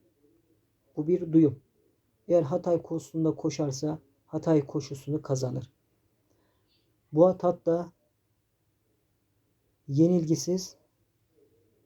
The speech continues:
bir iki yıl koşuda koşar. Kendi yaş grubuyla. Mostar Köprüsü benim üçüncü bankom.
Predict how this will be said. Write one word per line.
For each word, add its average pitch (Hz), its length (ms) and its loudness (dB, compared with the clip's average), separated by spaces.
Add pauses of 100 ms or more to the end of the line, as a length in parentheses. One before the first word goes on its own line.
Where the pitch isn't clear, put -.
(680)
bir 175 100 0
iki 185 240 0
yıl 175 180 4 (260)
koşuda 180 460 0 (100)
koşar. 135 360 -4 (600)
Kendi 160 280 2
yaş 147 240 4
grubuyla. 131 520 -4 (800)
Mostar 180 460 0
Köprüsü 151 560 -6 (840)
benim 185 300 0
üçüncü 160 400 -4
bankom. 127 360 -8